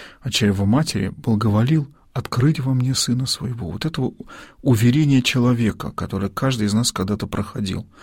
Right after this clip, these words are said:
В человеке открывается благоволением Божьим Иисус Христос. Для чего-то.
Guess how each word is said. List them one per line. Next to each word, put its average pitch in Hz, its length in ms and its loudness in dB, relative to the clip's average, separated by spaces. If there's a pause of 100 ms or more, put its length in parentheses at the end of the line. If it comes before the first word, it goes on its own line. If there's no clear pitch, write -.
(360)
В - 60 -10
человеке 131 420 2
открывается 131 920 2 (320)
благоволением 110 800 4
Божьим 120 420 2
Иисус 110 400 -2
Христос. - 580 -2 (400)
Для 113 320 4
чего-то. 131 680 2